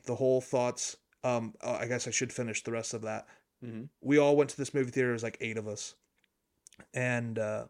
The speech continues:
Speaker 1: did the beer tasting. And then afterwards, we watched The Big Lebowski.
Speaker 2: Oh, wow. That
Speaker 1: Yeah.
Speaker 2: sounds like a fun-ass time,
Speaker 1: It
Speaker 2: dude.
Speaker 1: is. It's a lot of fun,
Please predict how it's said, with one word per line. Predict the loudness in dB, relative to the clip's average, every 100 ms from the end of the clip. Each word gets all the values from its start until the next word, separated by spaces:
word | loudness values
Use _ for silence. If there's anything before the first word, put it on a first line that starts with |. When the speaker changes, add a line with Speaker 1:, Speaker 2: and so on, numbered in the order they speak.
| 0
Speaker 1:
did | 0
the | 2
beer | 4 2
tasting. | 4 0 2 -2 -4 -6 _ _
And | -4 0
then | 2 2 0 0
afterwards, | 0 0 2 4 4 0 -4 -10 -14 -10
we | -8
watched | -4 0 0 2 2 2
The | -2
Big | -4
Lebowski. | -4 -6 -6 -6 -12 -14 -16 _ _ _ -14
Speaker 2:
Oh, | -6 -2 -2
wow. | -4 -6 -6 -2
That | 2
Speaker 1:
Yeah. | 6
Speaker 2:
sounds | 6 6 4
like | 2
a | 2
fun-ass | -6 2 4 4 2 -2 -2
time, | -2 -2 0
Speaker 1:
It | 2 4
Speaker 2:
dude. |
Speaker 1:
is. | 4 2 -2
It's | -4 -2 4
a |
lot | 8 8 8
of |
fun, | 8 8 10 6 2